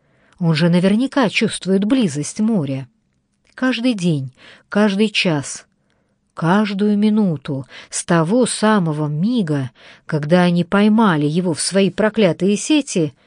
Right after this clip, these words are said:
он чувствовал, что море совсем рядом.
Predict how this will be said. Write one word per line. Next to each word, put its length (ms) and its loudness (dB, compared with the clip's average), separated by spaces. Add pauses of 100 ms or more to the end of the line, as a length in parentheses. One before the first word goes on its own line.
(340)
он 200 4
чувствовал, 680 0
что 300 0
море 520 2 (320)
совсем 640 0
рядом. 640 -2